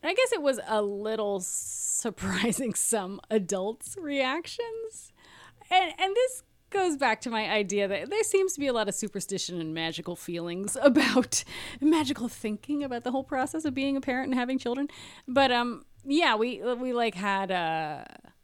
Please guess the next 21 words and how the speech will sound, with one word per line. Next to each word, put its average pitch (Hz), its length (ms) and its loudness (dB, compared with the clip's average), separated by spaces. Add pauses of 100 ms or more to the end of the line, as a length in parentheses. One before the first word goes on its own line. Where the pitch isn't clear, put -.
(580)
some, 440 280 0
you 539 260 -4
know, 392 140 -4 (180)
people 311 280 4
we 508 100 -2
knew 320 320 0
who 311 100 0
were 254 120 -2
very 185 580 2
educated 247 680 2
and, 196 260 0
you 202 80 -2
know, 180 320 -2
like, 180 220 -6 (400)
functional 294 680 2
people 220 480 2
who 208 80 -2
were 190 140 0
like, 175 400 -2 (840)
"And 190 160 -6
so 220 540 -4